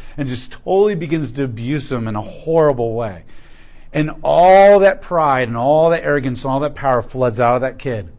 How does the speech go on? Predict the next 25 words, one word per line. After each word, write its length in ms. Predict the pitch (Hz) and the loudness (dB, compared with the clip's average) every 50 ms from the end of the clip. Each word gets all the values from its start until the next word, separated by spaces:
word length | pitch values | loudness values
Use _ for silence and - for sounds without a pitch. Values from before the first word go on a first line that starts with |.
| - - - - - - - - - - - - - | -20 -20 -20 -20 -20 -20 -20 -20 -20 -20 -18 -14 -10
And 100 | 131 139 | -8 -6
as 160 | 143 151 143 131 | -4 -4 -4 -4
he's 160 | 143 131 120 | -6 -6 -4
hanging 320 | 135 147 156 175 190 190 | -4 -2 -2 -2 -2 0
off 240 | 170 175 175 - - | 2 2 2 0 0
the 80 | 160 131 | -6 -8
ground, 500 | 113 120 135 151 139 117 92 - - - - - - - - - - | -6 -4 -2 -2 -2 -2 -4 -8 -14 -16 -20 -20 -20 -20 -16 -12 -8
and 80 | 127 | -6
he's 120 | 135 127 120 | -4 -4 -4
a 60 | 117 | -6
tall 320 | - - - 123 117 117 | -10 -8 -6 -4 -4 -4
kid, 360 | 104 - - 127 110 95 87 - - - - - - - | -4 -4 -8 -10 -10 -10 -12 -16 -20 -20 -20 -20 -16 -12
and 100 | - 131 | -10 -8
his 100 | 127 - | -8 -8
feet 240 | - - - 151 156 | -10 -8 -6 -4 -4
aren't 180 | 165 165 160 - | -4 -4 -4 -6
touching 260 | 170 170 165 147 165 | -6 -8 -6 -6 -6
the 60 | 175 156 | -6 -4
ground, 340 | 151 160 139 127 117 - | -2 0 0 -2 -2 -6
and 240 | - - - - 151 | -10 -14 -14 -10 -8
he's 140 | 143 - - | -8 -8 -6
hanging 280 | 143 165 175 175 180 170 | -8 -8 -8 -6 -6 -4
by 140 | 165 165 | -2 -2
his 160 | 170 160 - - | -2 -4 -6 -8
throat, 540 | - - 160 165 175 165 139 120 107 - | -12 -14 -8 -4 -2 0 0 -2 -4 -10